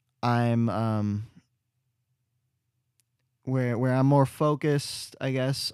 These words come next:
on the topic at hand. So I'm, I'm gonna do that. But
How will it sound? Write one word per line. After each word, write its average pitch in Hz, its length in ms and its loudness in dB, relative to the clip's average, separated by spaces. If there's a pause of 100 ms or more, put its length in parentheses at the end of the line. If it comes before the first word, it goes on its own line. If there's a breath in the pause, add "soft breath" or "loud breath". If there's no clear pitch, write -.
on 120 260 0
the 120 100 -2
topic 120 380 -4
at 117 140 -2
hand. 123 560 -2 (720)
So 113 380 0 (760)
I'm, 123 260 2
I'm 131 120 2
gonna 131 200 4
do 123 240 2
that. 107 320 -2 (560)
But 110 360 4